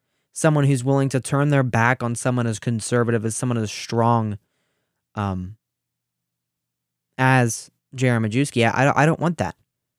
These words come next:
I, I don't appreciate that, and, and I don't want that kind of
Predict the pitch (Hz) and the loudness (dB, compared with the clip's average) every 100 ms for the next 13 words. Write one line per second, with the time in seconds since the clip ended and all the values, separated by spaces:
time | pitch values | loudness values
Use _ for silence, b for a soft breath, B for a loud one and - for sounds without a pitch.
0 | _ _ 135 135 131 139 127 - 151 - | _ _ -2 0 0 0 -2 -2 -2 0
1 | 113 107 110 113 113 117 120 117 120 - | -2 0 0 0 -4 -4 -2 -2 -2 -6
2 | _ _ _ _ _ _ _ _ _ _ | _ _ _ _ _ _ _ _ _ _
3 | _ _ _ _ 139 131 120 120 - 123 | _ _ _ _ -2 0 0 -2 -2 -4
4 | 120 110 107 - | -2 -4 -8 -16